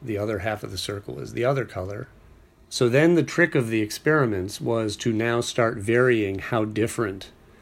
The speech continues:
the two sides of the circle were. And so by varying how close those colors were, a-, along this spectrum from orange to red, we were able to determine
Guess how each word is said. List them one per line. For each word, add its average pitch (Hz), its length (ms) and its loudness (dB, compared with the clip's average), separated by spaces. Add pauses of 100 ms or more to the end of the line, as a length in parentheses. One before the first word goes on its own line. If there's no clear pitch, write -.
(140)
the 113 100 0
two 123 240 0
sides 110 560 2
of 98 140 -4
the 98 340 0 (220)
circle 104 540 0
were. 107 520 -4 (640)
And 123 160 2
so 135 140 6
by 127 160 6
varying 135 720 4
how 120 240 0
close 135 520 2
those 113 300 0
colors 117 580 0
were, 110 480 0 (600)
a-, 147 200 0
along 135 460 4
this 104 200 0
spectrum 117 500 -2
from 107 280 -4
orange 104 360 -2
to - 100 -6
red, 113 320 0
we 107 160 0
were 104 160 2
able 104 220 0
to 110 100 -4
determine 101 640 -2